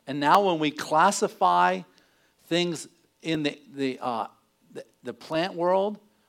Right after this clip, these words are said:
we have kingdom, phylum, class, species, all those things like that in the animal world. And the Bible makes it very clear how things produce after their own kind, that oranges won't produce apple trees and things like that. Um,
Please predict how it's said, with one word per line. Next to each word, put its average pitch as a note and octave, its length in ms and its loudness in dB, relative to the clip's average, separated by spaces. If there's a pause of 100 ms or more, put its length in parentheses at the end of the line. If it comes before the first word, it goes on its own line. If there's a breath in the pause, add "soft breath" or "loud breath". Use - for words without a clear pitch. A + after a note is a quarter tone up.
we A#2+ 120 -10
have B2 300 -2
kingdom, F#3 460 -6
phylum, E3 500 4
class, D#3+ 420 0
species, D#3 580 -8
all C#3+ 160 0
those E3+ 160 -4
things E3+ 180 -10
like D3 160 -4
that E3+ 240 0 (160 soft breath)
in C3+ 120 -10
the C3+ 60 -6
animal D#3+ 300 -2
world. E3 300 0 (240 soft breath)
And C#3+ 100 -4
the C#3 40 -4
Bible D3+ 260 4
makes E3 160 -6
it E3 40 -14
very E3 140 -2
clear F3 300 -2
how D3+ 120 0
things D#3 280 -4
produce D#3+ 320 -8
after D#3 340 -4
their D3 260 -2
own D3 260 -2
kind, D3+ 500 -2 (220 loud breath)
that - 120 -12
oranges D3 540 -2
won't C#3 240 -4
produce C#3+ 340 -6
apple D3+ 320 -2
trees F3+ 460 -4
and C3 100 -8
things C#3+ 180 -8
like A#2+ 200 -4
that. E3+ 340 -2 (500 soft breath)
Um, C3 400 0